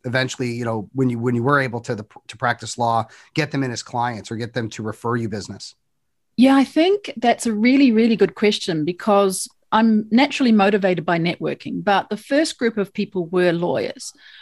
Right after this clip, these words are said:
Speaker 2: I had worked in-house, so I knew a lot of external lawyers. I'd wor-,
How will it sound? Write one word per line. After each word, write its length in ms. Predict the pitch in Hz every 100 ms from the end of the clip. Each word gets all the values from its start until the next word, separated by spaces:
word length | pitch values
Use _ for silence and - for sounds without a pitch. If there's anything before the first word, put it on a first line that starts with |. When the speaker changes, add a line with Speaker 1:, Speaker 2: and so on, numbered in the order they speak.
| -
Speaker 2:
I 80 | 196
had 120 | 185
worked 360 | 208 214 - -
in-house, 720 | 208 196 165 247 269 - - - _ -
so 160 | 226
I 40 | 202
knew 200 | 208 208
a 20 |
lot 180 | 202 202
of 140 | 196 -
external 480 | 214 - 233 233
lawyers. 500 | 165 147 131 - - - _ _ _
I'd 140 | 196 180
wor-, 200 | 202